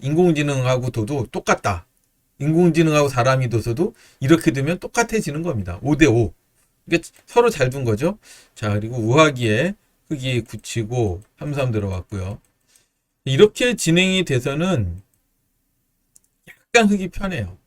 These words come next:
아까 오 대 오라고 그랬지만 사실은 여기 단수 친 거로 오른쪽 우하기 삼 삼이 들어오는 게 더 좋았거든요. 그래서 지금 이렇게 돼서 흑이 이제 큰 세력을 펼치니까 쳐들어왔는데요. 이게 아주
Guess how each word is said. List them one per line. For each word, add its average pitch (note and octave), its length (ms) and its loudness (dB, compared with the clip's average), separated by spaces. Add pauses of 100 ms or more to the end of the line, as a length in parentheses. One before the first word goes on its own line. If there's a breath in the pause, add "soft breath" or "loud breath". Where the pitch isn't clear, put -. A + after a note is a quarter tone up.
아까 - 260 0
오 C#3+ 220 4
대 G3+ 80 4
오라고 F3+ 280 8
그랬지만 D#3 340 0
사실은 C#3 480 -4
여기 A#2 180 -4
단수 G#2+ 340 -6
친 B2+ 200 -8
거로 A2 420 -4 (640)
오른쪽 B2 560 -2
우하기 C3+ 280 4
삼 F3 180 -4
삼이 F3 220 0
들어오는 A#2+ 320 -4
게 A2+ 80 0
더 G#2+ 100 -4
좋았거든요. F#2 800 -4 (640 soft breath)
그래서 F3+ 260 8
지금 E3+ 400 2
이렇게 F3+ 420 4
돼서 C#3 560 4 (420)
흑이 E3+ 360 6
이제 C#3+ 160 -2
큰 A3 320 -6
세력을 D3+ 300 4
펼치니까 C3+ 440 -4
쳐들어왔는데요. A2+ 1000 0 (240)
이게 C#3+ 120 0
아주 C3+ 440 0